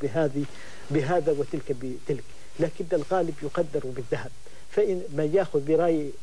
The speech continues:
من يقدر بالذهب، فعلى كل حال هذا نقص.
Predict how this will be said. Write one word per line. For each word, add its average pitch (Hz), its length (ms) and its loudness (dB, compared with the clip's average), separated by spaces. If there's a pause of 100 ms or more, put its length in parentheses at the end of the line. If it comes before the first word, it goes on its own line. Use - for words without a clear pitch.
من 139 200 -4
يقدر 147 400 2
بالذهب، 127 500 -2 (1300)
فعلى 156 260 0
كل 156 220 -2
حال 156 240 0
هذا 147 200 0
نقص. - 500 -4